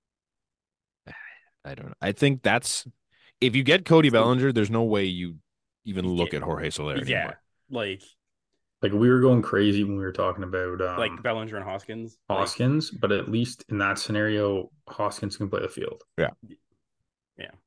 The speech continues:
Speaker 2: You'd be moving Vlad to third base. It's a massive question mark, but I think that's more likely than Soler.
Speaker 1: Than Soler anywhere.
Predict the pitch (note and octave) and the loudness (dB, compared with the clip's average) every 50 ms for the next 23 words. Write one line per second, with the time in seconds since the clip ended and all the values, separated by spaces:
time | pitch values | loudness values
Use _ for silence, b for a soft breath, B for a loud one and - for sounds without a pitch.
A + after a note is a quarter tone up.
0 | _ _ _ - C3 C3+ C3 B2+ B2+ B2 B2+ C3 B2+ A#2+ A2+ G#2 G#2+ G#2+ G#2+ G#2 | _ _ _ 0 2 4 6 6 6 6 6 6 6 6 4 2 0 -2 -2 -4
1 | G2+ - A2+ G2+ G2 G2 G2 F#2 A#2+ B2+ - - G#2+ - G#2 G#2 G#2 G#2 G2+ G2+ | -4 -4 -4 -6 -4 -6 -4 -4 -4 -4 -4 -6 -8 -8 -6 -6 -4 -4 -2 -4
2 | F#2+ - - F#2+ - - G#2 G2+ G2 - - B2 B2+ C#3 D3+ D3 - G#2+ F#2+ - | -4 -4 -8 -10 -6 -2 -2 -2 -2 -4 -6 -4 -2 -2 -4 -2 -2 -2 -2 -2
3 | - A2+ G#2+ G2 G2+ G#2 G2+ G2 - - G#2+ G2+ F#2+ F#2+ F#2+ F#2+ F#2 - G2 F#2 | -6 -8 -8 -4 -4 -4 -4 -4 -6 -6 -6 -4 -4 -4 -4 -6 -6 -8 -8 -8
4 | F#2+ F#2 F#2 F#2 - - - - - - - - - - - D#2 D#2+ D2+ - - | -8 -12 -14 -14 -14 -12 -12 -12 -12 -12 -12 -14 -14 -12 -8 -8 -6 -4 -4 -4
5 | D2+ D#2+ D#2 C2+ - - D2+ C#2+ C2+ A#1+ A#1+ - - - - | -2 -2 -2 -4 -4 -6 -8 -8 -8 -12 -14 -14 -14 -14 -16